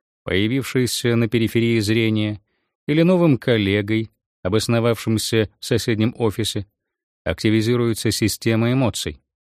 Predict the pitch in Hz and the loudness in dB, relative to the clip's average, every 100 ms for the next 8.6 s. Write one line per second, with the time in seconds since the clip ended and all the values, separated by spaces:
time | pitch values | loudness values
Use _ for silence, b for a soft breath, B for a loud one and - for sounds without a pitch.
0 | _ _ _ _ - 78 120 175 175 160 | _ _ _ _ -6 -2 0 2 2 2
1 | 156 165 160 151 - 117 107 90 76 - | 4 2 2 -4 0 0 2 0 -4 -8
2 | - - _ _ _ - 85 - - 92 | -10 -12 _ _ _ -4 -4 -4 -4 -2
3 | - 90 98 98 107 - 120 110 117 85 | -2 -2 0 0 -2 -2 -2 0 -2 -2
4 | - 82 - _ _ - 101 - - 156 | -6 -10 -16 _ _ -6 -6 -4 0 0
5 | 160 165 135 117 113 113 110 110 113 107 | 4 4 4 2 0 2 0 0 0 2
6 | 104 101 98 101 98 - 95 98 98 107 | 2 0 0 -2 -2 -4 0 0 2 0
7 | 98 90 92 - 90 95 95 104 107 113 | 0 -2 -4 -4 -2 -2 0 0 0 -2
8 | 107 95 80 69 65 64 | -2 -4 -4 -6 -12 -16